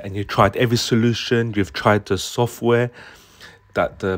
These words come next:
printer came with and still no luck?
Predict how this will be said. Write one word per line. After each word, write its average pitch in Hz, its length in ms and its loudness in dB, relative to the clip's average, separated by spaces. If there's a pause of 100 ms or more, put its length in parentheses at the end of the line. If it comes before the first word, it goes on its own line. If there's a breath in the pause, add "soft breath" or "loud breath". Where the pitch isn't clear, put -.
printer 113 340 -4
came 117 320 -2
with 120 300 0
and 95 240 -4
still - 360 -2
no 117 180 2
luck? 120 440 2